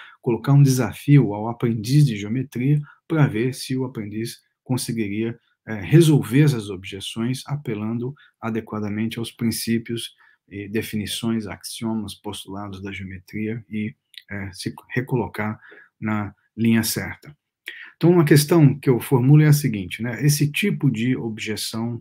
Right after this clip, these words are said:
é, se a gente, é, tirar esse propósito didático, é, de trás delas, se elas seriam algum tipo de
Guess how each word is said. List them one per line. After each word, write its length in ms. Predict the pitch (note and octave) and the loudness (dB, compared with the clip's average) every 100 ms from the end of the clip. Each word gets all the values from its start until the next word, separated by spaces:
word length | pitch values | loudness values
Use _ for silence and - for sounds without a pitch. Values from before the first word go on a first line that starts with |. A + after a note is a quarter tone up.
| - G#2 | -12 -12
é, 400 | G#2+ G#2 F#2 F2+ F#2 | -10 -10 -12 -12 -14
se 200 | - - | -8 -4
a 20 | B2 | -2
gente, 240 | - - - _ _ - | -4 -8 -12 _ _ -18
é, 200 | E2+ D3 | -14 -10
tirar 500 | D3 C3 A2 A2+ G#2+ | -4 -2 -2 -4 -6
esse 180 | A2 - | -8 -8
propósito 640 | - F#2 - G#2+ G#2+ - F#2+ | -10 -10 -8 -8 -8 -10 -10
didático, 1000 | G2+ F#2+ G2+ G2 - - G2 G2 F#2+ F#2 - | -10 -8 -8 -6 -8 -8 -8 -6 -8 -10 -12
é, 280 | G2 F#2+ F2+ - | -10 -10 -12 -8
de 200 | G#2 G2+ | -8 -8
trás 280 | F#2+ G2 | -8 -8
delas, 360 | G#2 A#2 B2+ B2 | -2 -2 -2 -2
se 200 | - C#3+ | 2 4
elas 380 | C3 C#3+ C#3+ - | 6 6 4 2
seriam 440 | - B2 G#2+ A#2 C3+ - - - _ | -4 -2 2 0 0 -4 -20 -20 _
algum 360 | A#2 A#2+ C3 C#3+ - _ - | -2 2 4 2 -2 _ -4
tipo 420 | - A#2 - G#2 | -2 -2 -2 -4
de 340 | G2 G#2 G#2 | -4 -4 -4